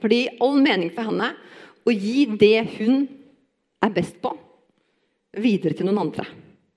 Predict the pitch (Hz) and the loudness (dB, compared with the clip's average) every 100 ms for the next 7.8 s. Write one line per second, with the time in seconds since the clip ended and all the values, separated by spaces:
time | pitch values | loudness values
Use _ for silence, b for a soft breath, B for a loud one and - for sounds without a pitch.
0 | _ - 240 277 254 240 240 196 175 190 | _ -4 0 0 0 2 2 0 -4 -6
1 | 226 214 - 254 165 - - _ _ _ | -6 -8 -6 -4 -4 -6 -16 _ _ _
2 | _ _ - 233 - 165 185 196 170 175 | _ _ -4 -4 -4 -6 -4 0 0 0
3 | 190 190 - 185 190 - 180 - 175 165 | -4 -4 -2 -4 -4 -2 0 0 0 2
4 | 160 - - - 190 185 - 175 156 147 | 0 -4 -18 -10 -6 -4 0 0 0 -4
5 | - - b b b b b b b _ | -12 -14 b b b b b b b _
6 | _ _ _ _ _ 233 226 220 - 196 | _ _ _ _ _ -2 0 0 0 -2
7 | 226 190 160 165 175 190 170 180 | -2 -2 -2 -4 -6 -8 -6 -10